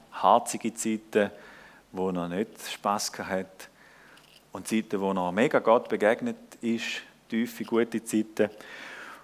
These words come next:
Und einmal in so einer, ähm, Gebetszeit, Zeit mit Gott, ist eine Broschüre oder, ja, irgendein Magazin oder eine Zeitung auf seinem Pult gelegen. Und ich kenne das auch, oder? Ich will beten, oder? Und alles, was rumliegt, ist irgendwie interessanter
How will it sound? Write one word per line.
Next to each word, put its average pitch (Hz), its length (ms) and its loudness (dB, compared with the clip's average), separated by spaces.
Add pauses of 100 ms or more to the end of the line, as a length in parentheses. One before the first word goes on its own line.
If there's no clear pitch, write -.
(160)
Und 156 160 6
einmal 202 300 12
in 190 80 6
so 190 140 6
einer, 147 520 12
ähm, 123 680 12 (380)
Gebetszeit, 190 760 10 (380)
Zeit 175 260 2
mit 165 120 -2
Gott, 156 420 10 (220)
ist 127 180 0
eine 113 80 4
Broschüre 175 720 8
oder, 107 380 4 (300)
ja, 135 260 8 (340)
irgendein 120 260 -2
Magazin 139 540 2
oder 117 140 2
eine 104 100 0
Zeitung 151 440 0
auf 131 120 -2
seinem 120 180 0
Pult 170 260 8
gelegen. 156 400 12 (480)
Und 143 120 6
ich 151 80 6
kenne 160 300 12
das 156 140 8
auch, 120 240 12
oder? 135 160 12
Ich 120 100 8
will 113 120 10
beten, 165 520 10
oder? 170 340 10
Und 127 160 2
alles, 170 360 12
was 147 100 10
rumliegt, 160 560 6
ist 120 140 -2
irgendwie 147 440 8
interessanter 139 960 8